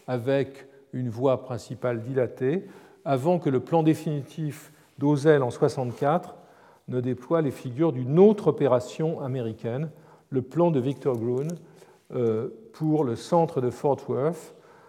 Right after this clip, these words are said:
dont le contour en forme de poire et les dalles surélevées,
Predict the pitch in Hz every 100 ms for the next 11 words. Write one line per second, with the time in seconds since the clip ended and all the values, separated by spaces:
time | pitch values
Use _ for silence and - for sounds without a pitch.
0 | _ - 139 151 127 156 151 156 180 160
1 | 127 117 - 127 117 110 - - 165 165
2 | 190 190 - - - _ - 123 127 120
3 | 151 156 - - 143 120 113 107 131 156
4 | 185